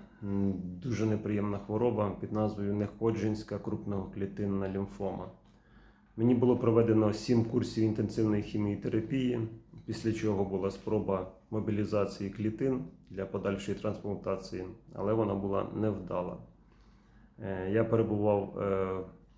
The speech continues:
в стані ремісії протягом півтора року,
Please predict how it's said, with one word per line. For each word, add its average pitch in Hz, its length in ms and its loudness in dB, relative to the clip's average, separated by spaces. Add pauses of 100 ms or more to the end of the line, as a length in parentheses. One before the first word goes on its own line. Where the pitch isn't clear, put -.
(320)
в - 40 -12
стані 104 480 -2
ремісії 107 600 2
протягом 98 460 -2
півтора 107 640 2
року, 127 440 0